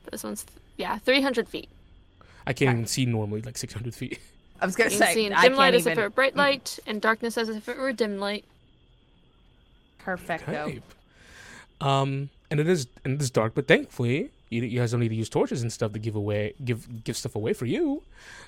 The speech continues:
Speaker 3: No.
Speaker 2: Um, so, I would say that eventually you make it back to the area, uh, to the area where you were once accosted by, um, a good few bully-,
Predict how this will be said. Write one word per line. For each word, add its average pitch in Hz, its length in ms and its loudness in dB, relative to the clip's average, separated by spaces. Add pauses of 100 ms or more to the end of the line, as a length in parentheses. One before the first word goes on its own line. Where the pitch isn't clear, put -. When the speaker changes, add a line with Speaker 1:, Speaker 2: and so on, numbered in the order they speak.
(120)
Speaker 3:
No. 254 300 2
Speaker 2:
Um, 117 260 -4 (1080)
so, 110 320 0 (920)
I 151 80 2
would 165 60 4
say 214 180 4
that 196 200 0
eventually 135 560 0
you 127 200 -2
make 113 380 0
it 107 200 -2
back 107 480 -6 (240)
to 139 280 2
the 135 200 0
area, 175 480 2
uh, 131 200 2
to 139 120 -6
the 131 160 2
area 139 460 4
where 120 360 2
you 117 220 -2
were 117 140 0
once 120 260 0
accosted 113 540 -2
by, 107 480 -6 (480)
um, 113 440 -2 (120)
a 143 100 -2
good 127 220 2
few 123 220 0
bully-, 117 340 -2